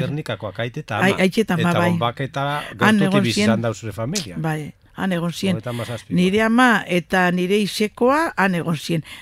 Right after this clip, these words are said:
Speaker 2: Da, nire ama ganera, e, enfermera enban, esan bera, enfermeria, ez?
Speaker 1: Mm,
Speaker 2: Ze-,
Speaker 1: mm.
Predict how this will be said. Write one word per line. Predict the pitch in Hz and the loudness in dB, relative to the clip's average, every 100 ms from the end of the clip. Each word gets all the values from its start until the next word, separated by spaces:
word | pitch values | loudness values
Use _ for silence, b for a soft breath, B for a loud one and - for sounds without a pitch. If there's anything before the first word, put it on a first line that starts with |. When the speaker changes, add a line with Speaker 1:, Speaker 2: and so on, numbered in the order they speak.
| B | B
Speaker 2:
Da, | 175 | 2
nire | 170 196 240 | 4 4 6
ama | 240 240 | 6 4
ganera, | 233 233 220 247 240 | 4 2 2 2 2
e, | 208 190 | 2 0
enfermera | 185 - 214 226 233 | 0 0 0 2 2
enban, | 208 190 202 262 - - | 2 2 0 0 -4 -8
esan | 160 - 190 170 | -6 -4 -4 -6
bera, | 165 151 | -8 -10
enfermeria, | 143 156 - - - - 185 | -8 -8 -6 -6 -6 -6 -8
ez? | 202 | -8
Speaker 1:
Mm, | 160 - 123 117 | -14 -10 -8 -8
Speaker 2:
Ze-, | 117 165 | -8 -4
Speaker 1:
mm. | 135 117 | -4 -6